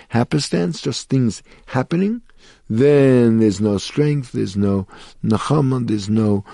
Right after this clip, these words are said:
there's no blessing. It's just, it's just random events. And that's why Hashem, that's why I think that, that's, that's the Medrash, that it says, uh, you see the, the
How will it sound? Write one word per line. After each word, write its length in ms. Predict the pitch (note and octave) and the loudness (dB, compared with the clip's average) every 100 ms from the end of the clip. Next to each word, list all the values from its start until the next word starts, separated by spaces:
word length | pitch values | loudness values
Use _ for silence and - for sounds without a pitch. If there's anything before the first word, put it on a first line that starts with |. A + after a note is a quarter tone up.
| - | -8
there's 180 | - A2+ | -2 2
no 220 | A#2+ A#2+ | 4 4
blessing. 580 | A2+ A#2 B2+ C3 - F#2+ | 2 0 0 0 -2 -6
It's 120 | G#2 - | -6 -6
just, 240 | A#2+ - _ - | -8 -8 _ -12
it's 160 | A2 | -6
just 220 | A#2+ A2+ | -4 -4
random 500 | G2+ G#2+ G#2+ G#2 G2+ G2+ - - - | 0 2 2 2 0 -2 -10 -20 -2
events. 760 | F#2+ F2+ C#2+ B1 - - - - _ _ - - - _ | 2 2 0 -6 -10 -12 -14 -18 _ _ -20 -20 -20 _
And 160 | F#2+ G#2 | -4 -2
that's 220 | A2+ - | -2 0
why 180 | A2+ G#2 | 2 2
Hashem, 360 | F#2+ A#2 A#2+ | 0 -2 -4
that's 220 | - G#2 | -6 -10
why 160 | - - C#3 | -8 -8 -10
I 80 | G2 | -10
think 260 | A#2 A2 | -10 -8
that, 180 | G#2 - | -10 -8
that's, 240 | G#2 F2+ | -8 -6
that's 220 | - F#2+ A2+ | -4 -2 2
the 40 | |
Medrash, 480 | A2+ A#2 G2+ D#2 - | 2 4 2 -2 -4
that 100 | E2 | -8
it 80 | D2 | -6
says, 260 | F#2+ E2+ F#2 | -4 0 0
uh, 140 | F2 - - - - | 0 -2 -14 -20 -8
you 240 | G2 F2+ G#2 | -4 0 0
see 380 | - - C3 | 0 2 2
the, 360 | A2+ G#2+ G2+ F#2+ - - _ _ - | 2 2 2 2 -4 -20 _ _ -2
the 200 | G2+ | 0